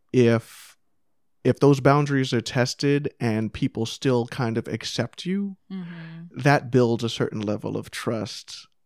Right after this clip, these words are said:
Speaker 1: and intimacy that can move someone from casual to close.
Speaker 2: Yeah.
Speaker 1: And we haven't done that yet. So I
Speaker 2: Yeah.
Speaker 1: think that's, that's, that's why.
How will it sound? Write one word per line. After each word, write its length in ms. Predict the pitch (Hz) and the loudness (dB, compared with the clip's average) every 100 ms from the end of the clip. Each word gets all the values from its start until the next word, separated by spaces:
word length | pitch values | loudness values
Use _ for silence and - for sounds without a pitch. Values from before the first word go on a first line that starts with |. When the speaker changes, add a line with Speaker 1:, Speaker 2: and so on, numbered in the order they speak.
| _ - | _ -6
Speaker 1:
and 360 | 110 113 110 - | -4 -4 -6 -6
intimacy 840 | 110 - - - - - - - _ - | -6 -6 -8 -8 -8 -8 -8 -12 _ -8
that 160 | - | -8
can 120 | - 98 | -8 -8
move 200 | 50 - | -8 -8
someone 420 | - - 50 - | -12 -12 -14 -14
from 200 | - - | -14 -14
casual 480 | - - - - - | -12 -12 -12 -14 -14
to 100 | - | -16
close. 560 | - - - - - - - | -14 -14 -16 -18 -20 -20 -18
Speaker 2:
Yeah. 260 | 180 160 180 - - - _ - | -16 -14 -18 -16 -16 -18 _ -8
Speaker 1:
And 260 | 120 120 | -6 -4
we 80 | 123 | -2
haven't 280 | 123 107 - | -2 -4 -8
done 160 | - - | -12 -12
that 180 | - - | -16 -14
yet. 200 | - - | -14 -14
So 160 | - 190 | -10 -8
I 60 | - | -8
Speaker 2:
Yeah. 60 | |
Speaker 1:
think 220 | - - | -8 -12
that's, 240 | - - - _ _ - | -12 -14 -16 _ _ -12
that's, 280 | - - | -10 -12
that's 260 | - - - | -10 -10 -12
why. 420 | - - - - | -12 -12 -12 -18